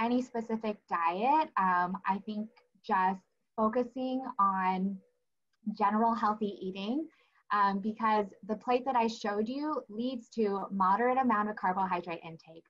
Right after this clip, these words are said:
a focus on lean protein, and higher intakes of vegetables, and that is beneficial, um, and for all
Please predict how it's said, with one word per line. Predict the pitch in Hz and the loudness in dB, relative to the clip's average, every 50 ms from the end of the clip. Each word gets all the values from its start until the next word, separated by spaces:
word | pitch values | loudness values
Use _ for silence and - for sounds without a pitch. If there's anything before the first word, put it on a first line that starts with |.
| - | -12
a | 196 190 - | -12 -12 -4
focus | - 214 220 220 240 233 226 233 | -2 -2 0 0 -2 -2 0 0
on | 208 208 196 | 0 0 0
lean | 185 180 180 185 | -4 -6 -8 -12
protein, | - 180 165 165 - - 170 160 - _ _ _ _ _ _ _ _ _ - | -14 -14 -16 -16 -18 -20 -20 -20 -20 _ _ _ _ _ _ _ _ _ -8
and | 196 202 202 | -6 -6 -4
higher | 190 202 196 196 196 202 196 - | -2 -2 -2 0 0 -2 -4 -2
intakes | 185 185 185 190 185 - - | -4 -4 -4 -4 -10 -8 -8
of | 180 175 | -6 -2
vegetables, | 170 160 160 - - 202 233 247 254 269 233 - | -2 -2 -2 -4 -6 0 2 2 2 0 -2 -6
and | 208 208 202 190 | -6 -6 -2 0
that | 196 185 185 202 - | 2 2 2 2 0
is | 214 208 190 | -2 -6 -2
beneficial, | - 175 180 185 185 185 - 170 - - 175 170 170 170 175 - _ _ _ _ _ _ - | -2 -2 -2 -2 -4 -6 -10 -16 -14 -8 -4 -4 -4 -4 -6 -10 _ _ _ _ _ _ -2
um, | 180 175 165 156 165 - 220 - _ _ _ | 0 0 0 0 -2 -8 -12 -14 _ _ _
and | 208 202 196 185 175 175 170 175 170 - _ _ _ _ _ _ _ _ _ _ | -4 0 0 2 0 0 -2 -6 -12 -16 _ _ _ _ _ _ _ _ _ _
for | 202 185 180 175 - | -2 0 0 0 2
all | 180 175 175 175 170 175 175 | 2 4 4 4 4 2 0